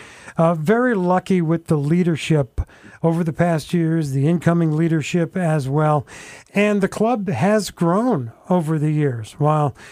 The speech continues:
you know, a lot of clubs, a lot of areas, uh, throughout the country are struggling to, to get members, to retain members,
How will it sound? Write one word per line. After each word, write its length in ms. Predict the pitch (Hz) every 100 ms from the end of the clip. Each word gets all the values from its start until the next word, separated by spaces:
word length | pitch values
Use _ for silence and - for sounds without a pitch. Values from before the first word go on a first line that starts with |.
| - -
you 100 | 190
know, 180 | 180 156
a 40 |
lot 200 | 151 170
of 100 | 175
clubs, 380 | - 180 180 156
a 80 | 156
lot 240 | 147 165
of 140 | 165 156
areas, 640 | 170 175 175 170 156 143
uh, 260 | 160 156 151
throughout 260 | 165 160 156
the 60 |
country 380 | 160 170 156 170
are 120 | 143
struggling 640 | - - 175 165 170 170 160
to, 320 | 160 156 147
to 140 | - 127
get 240 | 170 165
members, 440 | 175 170 170 165 -
to 120 | 143
retain 460 | 139 - 196 202
members, 360 | 165 143 147